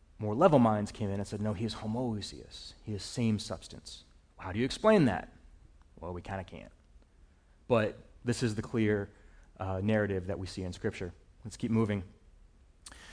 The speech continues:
There are non-Trinitarians, and we call these, uh, loosely modalists,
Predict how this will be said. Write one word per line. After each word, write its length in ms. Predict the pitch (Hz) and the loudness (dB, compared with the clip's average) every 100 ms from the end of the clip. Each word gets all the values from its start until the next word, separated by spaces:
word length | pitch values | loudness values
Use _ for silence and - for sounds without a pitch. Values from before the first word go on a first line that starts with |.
| - - - - 117 | -20 -20 -20 -10 4
There 200 | 143 151 | 8 10
are 60 | |
non-Trinitarians, 1200 | 135 135 156 170 - 160 147 131 131 123 104 101 | 8 8 8 4 4 2 2 2 4 4 4 2
and 100 | 113 | 2
we 80 | 120 | 2
call 340 | - 151 151 | 6 8 8
these, 500 | 123 123 117 107 - | 6 2 0 -4 -4
uh, 460 | 117 110 107 101 95 95 - _ - - _ - - - - - _ - _ - | 2 2 2 0 -6 -14 -20 _ -20 -20 _ -20 -20 -20 -20 -20 _ -20 _ -8
loosely 460 | 147 156 165 151 123 | 6 8 8 8 8
modalists, 840 | 117 113 107 98 - - - - | 8 8 6 0 -4 -8 -14 -16